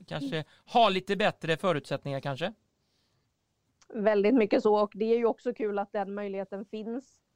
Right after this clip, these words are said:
Speaker 2: på ett annat sätt. Att, eh, det är fler klubbar som satsar. Att det är fler länder som börjar satsa. Och,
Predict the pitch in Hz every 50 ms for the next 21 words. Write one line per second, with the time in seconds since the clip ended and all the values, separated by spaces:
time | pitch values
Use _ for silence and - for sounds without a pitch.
0 | _ _ _ _ _ _ - 262 247 240 254 247 233 220 220 208 - 220 202 190
1 | - _ 208 202 196 - _ _ 208 208 202 196 - 196 196 190 196 196 190 214
2 | 208 208 208 214 302 - - 233 220 226 240 247 247 254 - 269 262 240 196 220
3 | 208 214 220 - 233 214 254 - 226 220 - _ _ 214 214 214 - _ _ _
4 | _ _ _ 208 180 214 202 - 214 196 202 202 190 196 208 208 202 196 185 185
5 | 190 190 190 208 214 214 220 - 220 202 214 214 202 208 208 - 208 202 - _
6 | _ 202 185 185 196 190 -